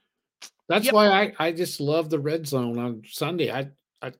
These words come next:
Speaker 1: that's why I can watch it on Sunday. They just go from one play to the next. I don't have to sit there and listen to all that bullshit.
Speaker 2: Yep,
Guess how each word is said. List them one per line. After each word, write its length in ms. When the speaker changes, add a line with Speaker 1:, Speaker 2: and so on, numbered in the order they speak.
Speaker 1:
that's 180
why 140
I 140
can 80
watch 320
it 80
on 120
Sunday. 360
They 80
just 160
go 120
from 140
one 160
play 200
to 80
the 100
next. 340
I 60
don't 120
have 100
to 60
sit 140
there 120
and 60
listen 240
to 60
all 100
that 140
bullshit. 560
Speaker 2:
Yep, 280